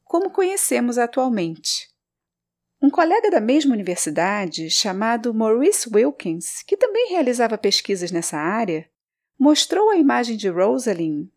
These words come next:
sem seu conhecimento e muito menos consentimento, a um outro pesquisador da Universidade de Cambridge,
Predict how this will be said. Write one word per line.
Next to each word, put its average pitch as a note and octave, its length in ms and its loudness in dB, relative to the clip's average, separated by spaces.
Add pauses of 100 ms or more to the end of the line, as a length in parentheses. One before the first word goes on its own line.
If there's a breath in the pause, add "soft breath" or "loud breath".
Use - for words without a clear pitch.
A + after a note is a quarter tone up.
(180)
sem - 340 -2
seu G#4 160 0
conhecimento G#3+ 1040 -2
e F#3+ 80 -4
muito C#4 320 2
menos G#3 320 0
consentimento, G3+ 1200 -4 (460)
a F4 100 0
um F#4 240 2
outro G4+ 380 2
pesquisador C4 800 2
da C#4 80 2
Universidade C4+ 720 0
de D4+ 100 0
Cambridge, B3 760 -2